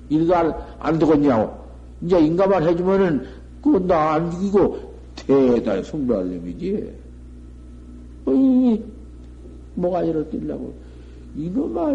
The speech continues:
네가 내 모가지 떼갔으면 그뿐이지. 인간은 왜야?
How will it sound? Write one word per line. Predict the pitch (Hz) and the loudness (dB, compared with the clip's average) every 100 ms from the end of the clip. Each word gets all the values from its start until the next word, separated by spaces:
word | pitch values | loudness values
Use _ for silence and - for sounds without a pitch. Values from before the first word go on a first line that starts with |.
| 247 196 | 0 2
네가 | 202 196 185 | 2 2 2
내 | 180 | 0
모가지 | 175 165 160 156 - | 2 2 2 0 -2
떼갔으면 | 170 151 135 147 135 123 | 0 0 -2 -2 -4 -4
그뿐이지. | - 127 135 123 120 90 | -6 -4 -4 -2 0 0
인간은 | 110 175 185 233 254 220 131 | -2 -2 2 4 4 4 4
왜야? | 170 226 156 - | 4 4 0 -4